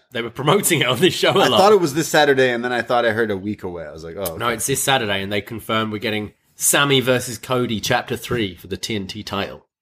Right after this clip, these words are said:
Speaker 2: Is Cody keeping it?
Speaker 1: Yeah, I think so.
Speaker 2: <laughs> All right, all right. Uh, also,
Speaker 1: Unless someone costs him.
Speaker 2: Yeah. Uh-huh.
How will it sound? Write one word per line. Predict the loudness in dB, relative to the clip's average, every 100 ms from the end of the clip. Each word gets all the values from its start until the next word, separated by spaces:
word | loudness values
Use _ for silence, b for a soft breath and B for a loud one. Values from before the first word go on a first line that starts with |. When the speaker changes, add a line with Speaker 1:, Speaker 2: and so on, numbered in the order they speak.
| _ _ -16
Speaker 2:
Is |
Cody | -4 0 2
keeping | 2 0 0 -2
it? | -2 _ _ _ _ _ _ _ _ _ _ _ _ _ _ _ _ _ -14
Speaker 1:
Yeah, | -12 -12 -16 _ _ -12
I |
think | -10 -4
so. | 0 0
Speaker 2:
<laughs> | 2 0 2 0 0 -2 0 -2 -2 -4 -4 -6 -8
All | -8
right, | -6 -6 -8 _ _
all | -12 -10
right. | -12 -14 b b b b b b
Uh, | -2 -2 -4
also, | 2 2 4
Speaker 1:
Unless | 2 2
someone | 0 -2 -4
costs | -4 -6 -6 -10
him. | -12 -14 _ _ _ _ _ _ _ _ _ _ _ _ _ _
Speaker 2:
Yeah. | -6 -4 -4 -8 _ _ _
Uh-huh. | -8 -6 -6